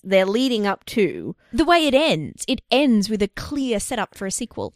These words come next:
Speaker 1: But also they put them in the cages, the people.
Speaker 2: Yeah, yeah, yeah.
Speaker 1: Um,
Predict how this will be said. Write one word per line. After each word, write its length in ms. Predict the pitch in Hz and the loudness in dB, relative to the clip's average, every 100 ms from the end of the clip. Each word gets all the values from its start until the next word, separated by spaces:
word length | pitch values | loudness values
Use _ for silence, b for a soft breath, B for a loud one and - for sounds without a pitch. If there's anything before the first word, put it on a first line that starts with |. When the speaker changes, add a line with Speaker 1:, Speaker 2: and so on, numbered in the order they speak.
| _ | _
Speaker 1:
But 180 | 202 247 | -2 2
also 220 | 294 302 | 2 2
they 120 | 233 | -2
put 200 | 220 214 | 0 -2
them 160 | - 196 | 0 -2
in 140 | 165 | 0
the 80 | 151 | -2
cages, 680 | - 262 269 262 294 277 277 | -2 0 0 0 -2 -2 -4
the 120 | - | -6
people. 440 | - 247 254 294 214 | -6 -6 -4 -4 -2
Speaker 2:
Yeah, 160 | 233 294 | 2 2
yeah, 180 | 247 269 | 2 0
yeah. 220 | 220 196 185 | 2 4 4
Speaker 1:
Um, 140 | 185 | 0